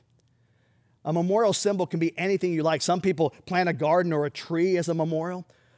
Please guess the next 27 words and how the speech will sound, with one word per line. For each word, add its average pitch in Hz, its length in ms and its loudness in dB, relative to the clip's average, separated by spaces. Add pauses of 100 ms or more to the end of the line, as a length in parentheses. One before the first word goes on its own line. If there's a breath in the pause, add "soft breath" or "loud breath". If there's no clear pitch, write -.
(280 soft breath)
Others 180 360 2
hold 180 260 2
on 170 180 4
to 160 100 2
a 156 40 0
tangible 156 540 -4
item 156 300 0
like 139 180 -2
a 139 60 -6
seashell 156 680 2
or 127 160 -2
a 123 40 -10
pressed - 440 -6
flower. 151 460 -8 (460 soft breath)
You 165 80 -2
know, 156 100 -2
a 147 100 0
wedding 170 460 4
ring 131 260 -4 (160 soft breath)
is 147 180 0
a 160 60 4
memorial. 156 600 -4 (540 soft breath)
Some 165 180 -2
people 175 200 2
get 180 160 0
a 175 40 -4
tattoo 185 720 0